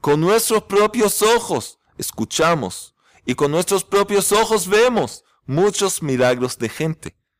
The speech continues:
que se curó de graves enfermedades y que fueron salvados,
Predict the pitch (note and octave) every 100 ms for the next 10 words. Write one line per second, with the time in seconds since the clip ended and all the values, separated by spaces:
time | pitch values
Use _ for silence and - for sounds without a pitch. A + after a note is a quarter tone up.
0 | _ _ _ - - A2+ - A2 B2 C#3
1 | C#3 B2 C#3 D3 F3 F3+ F3 E3 D#3+ D3+
2 | C#3 C#3 C3+ F#2+ - _ _ _ - -
3 | G#2 - A2+ B2+ C#3 C#3 C#3 - A#2 G#2
4 | A#2+ C3 D3 D#3+ - -